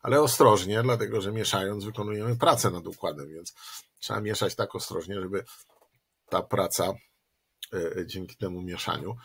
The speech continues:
nie dostarczyć zbyt dużo energii do, do układu. No i termometr oczywiście, tak? No i te, e, te, te, ten, ten wewnętrzny, to wewnętrzne naczynie jest dobrze izolowane od otoczenia. W tych naszych kalorymetrach to tu po prostu była,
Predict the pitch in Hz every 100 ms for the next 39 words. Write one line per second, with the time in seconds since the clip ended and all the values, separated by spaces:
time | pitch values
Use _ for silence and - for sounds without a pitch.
0 | - - - _ 104 104 - 110 98 107
1 | 98 95 104 98 98 90 98 90 82 78
2 | 95 - 80 82 _ _ _ _ _ _
3 | _ - - 101 85 - 80 104 185 180
4 | 120 113 98 76 71 - - - 90 -
5 | - - - 123 120 - - - _ 120
6 | 120 110 101 117 107 101 110 98 95 98
7 | 95 - - 98 90 - 95 - 101 -
8 | 98 92 98 92 101 101 117 123 117 104
9 | - _ _ - 120 - 104 98 90 104
10 | - 107 101 92 101 98 95 87 95 92
11 | 95 85 90 85 87 85 82 82 - 85
12 | 90 95 101 - - - - _ 107 -
13 | 92 101 - 95 87 80 76 90 - 90
14 | - - - - 82 - - 82 78 80